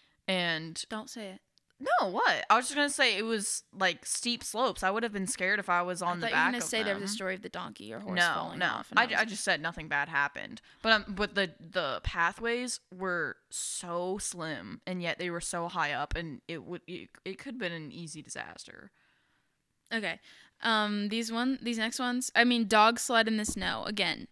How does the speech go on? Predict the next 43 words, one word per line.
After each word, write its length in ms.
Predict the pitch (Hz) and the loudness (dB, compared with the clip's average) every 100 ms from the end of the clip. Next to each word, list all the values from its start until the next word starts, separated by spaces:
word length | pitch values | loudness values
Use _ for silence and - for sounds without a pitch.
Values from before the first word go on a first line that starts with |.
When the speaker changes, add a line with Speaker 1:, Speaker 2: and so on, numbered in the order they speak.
| - | 0
Speaker 2:
only 300 | 220 233 240 | 2 4 4
if 140 | 254 | 2
the 80 | 214 | 2
dogs 340 | 190 - - | 4 2 0
want 220 | 175 - - | -6 -6 -6
to. 160 | 87 | -6
I'll 180 | - 190 | -2 0
ask 300 | 190 196 - | 2 0 -4
for 80 | 190 | -6
their 160 | 190 | -4
consent, 540 | 185 185 - 180 190 247 | -4 -6 -4 -2 -2 0
but 160 | 214 - | 2 6
I 80 | 202 | 6
Speaker 1:
<laughs> 20 | |
Speaker 2:
really 360 | 190 190 190 | 4 2 2
wanna 220 | 196 190 190 | 4 2 2
go 160 | 185 | 0
dog 280 | 180 180 185 | 0 0 0
sledding 300 | - 180 185 | -4 -6 -6
in, 100 | 190 | -8
like, 140 | 185 | -8
Alaska 680 | 120 110 - 208 - 180 196 - | -6 -4 -4 -6 -8 -8 -6 -6
or 160 | 202 | -6
Antarctica 540 | 190 190 180 - - 180 | -6 -8 -10 -10 -12 -12
or 100 | 208 | -10
something. 380 | - - - | -12 -12 -12
Speaker 1:
Mm-hmm. 380 | - 196 190 220 | -10 -10 -10 -10
Speaker 2:
How 180 | 226 220 | -6 -4
electric 440 | 190 185 - - - | -4 -6 -8 -12 -10
would 100 | 226 | -10
that 180 | 165 | -10
feel? 220 | - - - _ - | -10 -14 -14 _ -14
Speaker 1:
<laughs> 300 | - - - | -10 -10 -6
Speaker 2:
Because 340 | 233 247 214 196 | -2 2 0 0
we 120 | 208 | -2
used 220 | 208 208 | -2 -4
to 80 | 202 | -4
watch 240 | 185 113 - | -4 -6 -6
dog, 280 | 101 - - _ 196 | -6 -6 -12 _ -10
a 80 | |
dog 300 | 196 - - | -6 -6 -6
sledding 420 | - 110 117 - 208 | -8 -8 -8 -8 -10
movie 380 | 104 - 101 | -12 -12 -16